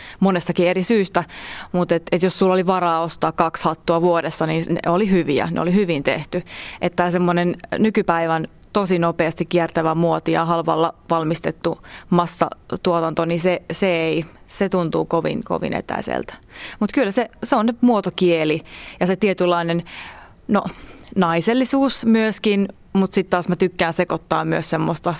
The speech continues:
feminiini-maskuliini, että, et en, en sanoisi, että pukeudun vintageen, koska haluan olla nainen, vaan et, et, mut kyllä siellä se niinku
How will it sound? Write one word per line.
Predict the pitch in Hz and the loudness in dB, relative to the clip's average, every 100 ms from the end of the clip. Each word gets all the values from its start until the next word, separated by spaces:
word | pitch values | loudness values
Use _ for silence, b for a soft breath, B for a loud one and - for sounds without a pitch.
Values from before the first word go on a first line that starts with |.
| - | -4
feminiini-maskuliini, | 165 160 160 165 165 165 - 165 165 160 | -2 0 0 0 2 0 0 0 0 0
että, | 165 - 175 B B B B | -2 -2 -6 B B B B
et | 170 - - - | -6 -6 -14 -2
en, | 185 185 | 0 0
en | 208 202 | 0 0
sanoisi, | 185 165 165 | 0 0 0
että | 160 165 | -2 -2
pukeudun | 175 160 165 165 165 175 B B | -2 0 0 2 -2 -4 B B
vintageen, | 175 170 160 - - | 0 0 0 -4 -4
koska | 165 - | -4 -2
haluan | 160 165 165 | 0 0 0
olla | 160 165 | 0 2
nainen, | 165 175 170 170 175 - | 2 2 2 0 -2 -2
vaan | 90 90 | -2 -2
et, | 185 - B B B B 180 | -6 -10 B B B B -6
et, | 170 | -2
mut | 196 196 | -2 0
kyllä | 233 196 | 2 2
siellä | 185 180 | 2 0
se | 170 170 | 0 -2
niinku | 170 170 | -4 -4